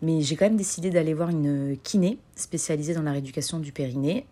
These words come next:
Et franchement, c'était, euh, la meilleure décision, euh, du monde, puisque, euh, elle m'a tout de suite, euh, rassurée sur le fait que je ne devais pas me faire réopérer,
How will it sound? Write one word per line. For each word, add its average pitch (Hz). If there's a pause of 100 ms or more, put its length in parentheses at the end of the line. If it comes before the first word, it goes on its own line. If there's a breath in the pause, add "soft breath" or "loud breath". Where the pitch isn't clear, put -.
(100)
Et 139
franchement, 151
c'était, 147
euh, 139 (120)
la 139
meilleure 151
décision, 151
euh, 143
du 131
monde, 208
puisque, -
euh, 143 (420 loud breath)
elle 156
m'a 151
tout 170
de 165
suite, -
euh, 151
rassurée 147
sur 156
le 143
fait 151
que 151
je 131
ne 147
devais 139
pas 170
me 143
faire 143
réopérer, 151